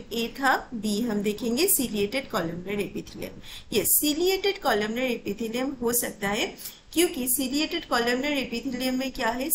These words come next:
cilia है। हमने डिस्कस किया कि cilia पार्टिकल मूवमेंट्स में मदद करता है, और ये जो ciliated columnar epithelium है,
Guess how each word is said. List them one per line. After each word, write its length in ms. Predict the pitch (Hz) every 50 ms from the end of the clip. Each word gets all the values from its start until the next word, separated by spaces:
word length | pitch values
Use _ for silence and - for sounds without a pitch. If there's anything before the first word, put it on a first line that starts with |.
| -
cilia 320 | 262 226 202 214 233 233 254
है। 260 | 277 262 262 - - - - - - - - - - - - - - -
हमने 300 | 233 233 208 208 220 220
डिस्कस 480 | 208 233 233 - - 269 269 269 - -
किया 140 | 262 254 254
कि 260 | 254 - - 240 240 - 247
cilia 380 | 220 202 202 220 233 403 427 - - - - - - - - - - -
पार्टिकल 400 | 233 214 220 269 254 262 262 254
मूवमेंट्स 540 | 240 233 233 220 214 240 269 294 285 - -
में 80 | 302 285
मदद 340 | 277 277 262 277 277 277 -
करता 260 | 277 277 277 - 269
है, 200 | 262 269 320 - - - - - - -
और 200 | - 277 294 285
ये 140 | 302 311 311
जो 100 | 294 311
ciliated 680 | - - 285 269 262 285 320 320 320 349 320 - - - - - - - _ _ - 262
columnar 380 | 247 226 240 269 320 320 339 320
epithelium 640 | 285 - - 247 233 254 240 226 226 226 226 240 262
है, 80 | 311